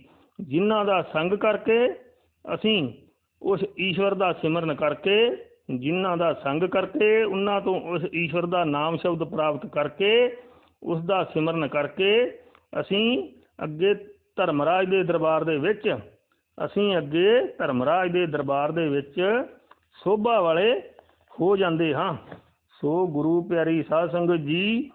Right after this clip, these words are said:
ਸੋ ਗੁਰੂ ਪਿਆਰੀ ਸਾਧ ਸੰਗਤ ਜੀ, ਆਪ ਜੀ ਨੇ ਸਾਨੂੰ ਬ੍ਰਹਮ ਗਿਆਨ ਦੇ ਕੇ ਸਾਡੇ ਘਟ ਦੇ ਅੰਦਰ ਉਸ ਈਸ਼ਵਰ ਦਾ ਦਰਸ਼ਨ ਕਰਾਉਣ ਵਾਲੇ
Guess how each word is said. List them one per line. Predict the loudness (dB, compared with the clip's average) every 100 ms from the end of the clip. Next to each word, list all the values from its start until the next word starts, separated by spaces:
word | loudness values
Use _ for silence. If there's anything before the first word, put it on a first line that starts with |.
| _ _ _ _ _ _ _ _
ਸੋ | -18 -4 -2 2 4 2
ਗੁਰੂ | 0 2 2 2
ਪਿਆਰੀ | 0 2 2 2 0 -2
ਸਾਧ | 0 0 0
ਸੰਗਤ | 0 -2 -2
ਜੀ, | -2 0 0 0 -2 -8 _ _ _ -6
ਆਪ | 0 2 0 0
ਜੀ | -2 0
ਨੇ | 0 -2 -6 _ _ _ _
ਸਾਨੂੰ | -6 -2 0 -2 -2
ਬ੍ਰਹਮ | 0 0 0 -2 0
ਗਿਆਨ | 0 0 0 -2
ਦੇ | 0 2 2
ਕੇ | 0 0 0 0 -4 -16 _ _ _ _
ਸਾਡੇ | -4 -2 0 -2
ਘਟ | 0 -2 -2
ਦੇ | 0 0 -2 -2
ਅੰਦਰ | -2 0 0 0 -6 _ _ _ _
ਉਸ | -4 -2 -4 -6
ਈਸ਼ਵਰ | -4 -2 -2 -2
ਦਾ | 0 0
ਦਰਸ਼ਨ | 0 -2 -4 -4 -4
ਕਰਾਉਣ | -2 0 0 0
ਵਾਲੇ | 0 2 2 2 -2